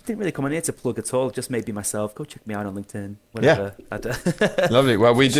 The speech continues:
Speaker 1: Sure.
Speaker 2: we do it every week, so we'll add, add your name to the bottom of the LinkedIn, LinkedIn list of heroes right there.
Speaker 1: Cool.
Speaker 2: Uh, Jamie, it's been an absolute pleasure. We've, we've yammered on like, like second cup of tea lengths of, uh,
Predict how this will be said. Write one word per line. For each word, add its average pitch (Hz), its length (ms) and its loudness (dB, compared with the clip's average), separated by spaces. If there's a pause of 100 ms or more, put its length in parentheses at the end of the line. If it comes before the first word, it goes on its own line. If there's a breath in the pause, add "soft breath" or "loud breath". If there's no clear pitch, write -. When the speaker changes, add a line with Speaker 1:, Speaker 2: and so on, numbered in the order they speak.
Speaker 1:
Sure. 135 100 8
Speaker 2:
we 135 120 6
do 143 120 6
it 139 80 10
every 127 320 8
week, 131 240 4
so 127 180 4
we'll 123 160 6
add, 120 400 4
add 117 280 4
your 120 120 4
name 120 240 2
to 123 100 -2
the 113 100 2
bottom 107 260 2
of 104 100 0
the 110 80 4
LinkedIn, 113 580 0 (380 loud breath)
LinkedIn 120 460 4
list 120 240 4
of 110 100 0
heroes 110 480 4
right 95 120 2
there. 98 180 0 (560)
Speaker 1:
Cool. 101 220 -12 (380 soft breath)
Speaker 2:
Uh, 113 340 6 (800)
Jamie, 139 300 6
it's 113 240 2
been 117 180 0
an - 60 0
absolute 117 440 0
pleasure. 101 340 4
We've, 98 320 -2
we've 104 240 0
yammered 110 400 2
on 101 340 2
like, 101 320 0 (160)
like 87 220 -4 (340)
second 110 420 0
cup 107 200 0
of 95 80 -6
tea 110 260 2
lengths 104 400 0
of, 98 340 -4
uh, - 460 -2